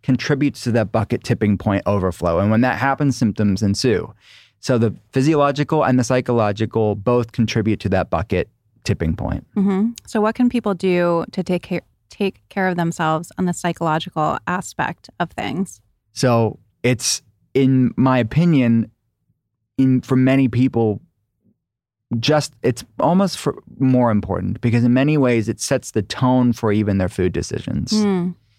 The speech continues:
Speaker 1: 'Cause the more they're in a parasympathetic state, the more they want to go for things that love them back without being triggered.
Speaker 2: True. Very true.
Speaker 1: Yeah.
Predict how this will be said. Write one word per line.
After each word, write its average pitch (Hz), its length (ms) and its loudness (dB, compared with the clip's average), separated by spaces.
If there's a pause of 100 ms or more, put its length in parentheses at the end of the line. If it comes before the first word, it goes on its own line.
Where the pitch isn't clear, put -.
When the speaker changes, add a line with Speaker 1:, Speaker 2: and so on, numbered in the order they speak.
(340)
Speaker 1:
'Cause 110 140 0
the 123 60 2
more 143 420 4
they're 170 100 2
in 135 120 2
a 113 40 0
parasympathetic 104 760 0
state, 123 340 0
the 117 60 -2
more 117 200 2
they 117 120 2
want 110 380 0
to 107 100 -4
go 110 240 0
for 104 160 -4
things 104 260 0
that - 160 -4
love 98 160 0
them 95 160 2
back 95 260 0
without 87 280 -2
being 80 160 -2
triggered. 69 320 -2
Speaker 2:
True. 170 500 -6 (360)
Very 175 260 -2
true. - 380 -6
Speaker 1:
Yeah. 110 280 0